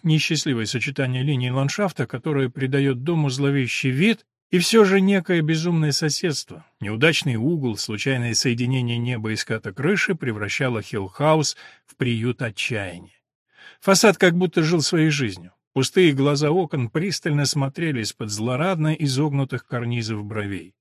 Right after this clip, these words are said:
Почти всякое здание, застигнутое врасплох или в непривычном ракурсе, глядит на зрителя с добродушным юмором. Шаловливо торчащая труба или слуховое окошко, не дать не взять ямочка на щеке, сразу располагают к дружбе.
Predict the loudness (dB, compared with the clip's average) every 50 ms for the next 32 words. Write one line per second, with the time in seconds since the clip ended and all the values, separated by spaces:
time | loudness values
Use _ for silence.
0 | _ _ _ _ _ _ _ _ 0 0 0 2 2 0 0 2 2 2 2 4
1 | 4 4 4 4 2 2 2 4 4 2 2 2 0 0 -2 -2 2 2 4 4
2 | 4 4 4 4 4 4 4 4 4 2 0 0 -2 0 0 2 2 0 -2 -6
3 | -6 -6 -6 -4 -4 -4 -2 0 2 2 4 2 2 2 0 0 0 0 0 0
4 | 0 0 0 -2 -2 -2 -2 -2 -6 -6 -8 -14 _ _ 0 2 4 4 4 4
5 | 4 4 4 4 2 0 0 0 2 2 2 2 2 2 2 2 2 0 0 0
6 | 0 0 0 0 -2 -4 -8 -12 -18 -20 _ _ _ _ _ -8 -4 -2 0 2
7 | 4 4 4 4 4 2 0 -2 -2 -2 0 0 0 0 -2 -2 -4 -4 -6 -6
8 | -2 0 2 2 2 2 -2 -4 -6 -6 -4 -4 -2 -2 -2 -2 0 2 2 2
9 | 2 0 -2 -4 -4 -2 0 0 0 2 2 0 0 2 0 0 0 0 -2 -4
10 | -4 -4 -6 -8 -8 -6 -6 -6 -2 -2 -2 0 2 2 2 4 2 2 2 4
11 | 4 4 4 4 2 0 0 -2 0 0 0 0 2 4 4 4 2 2 -2 -2
12 | -4 -6 -8 -12 -20